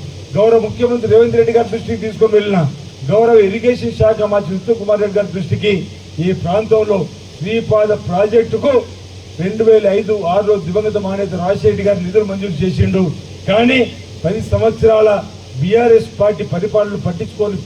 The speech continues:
పో-, పరిస్థితులలో మిగతా పనులు పూర్తి కావడం లేదు. వెంటనే చేపట్టాలంటే గౌరవ ముఖ్యమంత్రి రేవంత్ రెడ్డి గారు, ఉత్తమ్ కుమార్ రెడ్డి గారు అధికారులకు ఆదేశాలు ఇచ్చి, మీరు అసెంబ్లీలో పుస్తకాలలో కూడా వచ్చేది చూడండి, మొదటి ప్రాధాన్యతలో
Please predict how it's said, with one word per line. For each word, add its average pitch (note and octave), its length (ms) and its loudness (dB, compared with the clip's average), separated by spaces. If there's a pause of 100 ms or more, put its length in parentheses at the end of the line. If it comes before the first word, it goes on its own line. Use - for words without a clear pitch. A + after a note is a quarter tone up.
(100)
పో-, F3+ 280 -6
పరిస్థితులలో F#3+ 640 0 (440)
మిగతా G#3 300 0
పనులు F#3+ 340 -6
పూర్తి F#3+ 220 -2
కావడం G3 300 2
లేదు. F#3+ 180 0 (380)
వెంటనే G3 380 -2 (100)
చేపట్టాలంటే G#3 760 0 (680)
గౌరవ G3+ 320 2
ముఖ్యమంత్రి G3 440 -2
రేవంత్ G3+ 280 -2
రెడ్డి F#3 180 -2
గారు, F#3+ 220 2 (380)
ఉత్తమ్ G#3+ 320 2
కుమార్ G3 240 0
రెడ్డి F#3+ 160 -2
గారు F#3 120 0
అధికారులకు F#3+ 540 -2
ఆదేశాలు G3+ 500 2
ఇచ్చి, - 220 2 (540)
మీరు E3 200 -4
అసెంబ్లీలో G#3 480 0
పుస్తకాలలో G3+ 600 0
కూడా G3 200 -4
వచ్చేది F#3+ 400 -6
చూడండి, F#3+ 420 -2 (600)
మొదటి A3 400 2 (160)
ప్రాధాన్యతలో G#3 920 2